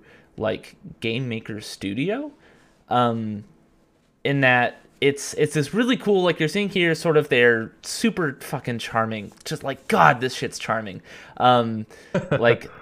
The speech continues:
Speaker 1: sort of drag and drop coding suite that they have here, where every function is, like, a little character. So, you know, you have your not guy, and he's, like, a little stop sign,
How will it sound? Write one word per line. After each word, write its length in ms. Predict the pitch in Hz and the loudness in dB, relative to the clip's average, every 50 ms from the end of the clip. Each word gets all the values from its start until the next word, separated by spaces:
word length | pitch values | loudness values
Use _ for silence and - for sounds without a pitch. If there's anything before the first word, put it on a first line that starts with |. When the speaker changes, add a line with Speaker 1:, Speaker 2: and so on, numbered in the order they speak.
| - - - | -20 -20 -14
Speaker 1:
sort 200 | - - 185 170 156 | -6 -2 4 6 6
of 80 | 151 147 | 6 6
drag 320 | - 170 175 170 165 165 | 6 4 4 4 4 4
and 80 | 160 143 | 2 2
drop 340 | 151 151 143 135 - - | 4 4 4 4 2 -2
coding 800 | - - - 139 135 131 131 131 131 127 127 127 127 127 123 - | -6 -2 0 2 2 2 2 0 0 -2 -2 -4 -4 -6 -8 -10
suite 580 | - - - - - 127 123 131 135 135 - - | -12 -12 -12 -10 -6 -4 -2 -2 -2 -2 -2 -2
that 120 | - 135 131 | -4 -2 0
they 140 | - 120 123 | 0 0 2
have 240 | 127 120 120 117 | 2 2 2 0
here, 260 | - 123 123 123 120 117 | 0 0 0 2 2 2
where 400 | 110 117 107 110 110 104 110 - - - - - | 0 -2 -2 0 -2 -4 -6 -10 -14 -20 -16 0
every 320 | - 156 156 151 160 151 139 | 4 4 4 4 4 2 0
function 680 | - - - 131 123 123 127 - - 143 143 139 139 | 0 0 2 2 2 2 0 -4 -2 -2 -2 -2 -2
is, 200 | - - 127 120 | -4 -4 -4 -2
like, 220 | 117 110 113 - - | -2 -2 -4 -4 -4
a 80 | 101 | -4
little 260 | 120 120 120 113 113 113 | -2 -2 -2 -4 -4 -6
character. 600 | - - 110 107 110 107 104 - - 95 - 104 | -4 -2 -2 -2 -2 -4 -8 -8 -10 -10 -8 -8
So, 160 | - - 110 | -6 -4 -4
you 120 | 110 113 113 | -4 -4 -6
know, 100 | 113 110 | -8 -6
you 100 | 107 107 | -6 -6
have 140 | 104 107 110 | -6 -6 -6
your 100 | 117 117 | -8 -8
not 460 | 120 113 117 117 117 101 - - - | -6 -4 -4 -2 -2 -4 -6 -6 -6
guy, 280 | - 107 101 101 104 104 | -4 -4 -2 -2 -4 -4
and 120 | 104 104 | -6 -8
he's, 140 | 113 107 - | -10 -10 -12
like, 120 | 95 92 - | -12 -10 -10
a 40 | |
little 100 | 107 90 | -10 -8
stop 380 | - - - - 120 107 - - | -10 -4 0 0 2 2 0 -2
sign, 560 | - 127 117 113 113 110 110 110 110 113 110 | -4 -2 -2 -2 -2 -2 -4 -4 -6 -6 -8